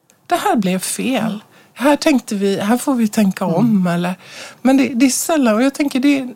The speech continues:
Speaker 1: det är något, det
Speaker 2: Det är
Speaker 1: gäller
Speaker 2: lite
Speaker 1: ju
Speaker 2: mer
Speaker 1: både
Speaker 2: sadomasochistiska relationer där, om man säger så.
Speaker 1: <laughs> Nej, men jag tänker, vi behöver den reparativa kraften.
Speaker 2: Mm.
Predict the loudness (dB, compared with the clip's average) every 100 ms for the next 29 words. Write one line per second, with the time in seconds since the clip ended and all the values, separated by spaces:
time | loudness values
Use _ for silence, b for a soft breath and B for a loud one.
0 | _ 0 2 4 2 -2 _ -2 2 6
1 | 6 6 6 6 4 4 2 0 0 -4
2 | -6 -6 -6 -6 -2 0 0 2 2 4
3 | 4 4 4 2 2 0 0 -2 -4 -4
4 | -8 -6 -8 -8 -4 -4 -4 -6 -8 -8
5 | 0 2 4 2 2 0 2 4 4 4
6 | 2 0 4 6 4 4 2 2 0 2
7 | 4 2 0 0 0 -2 -6 -4 0 2
8 | 2 0 0 0 0 -2 0 0 0 -2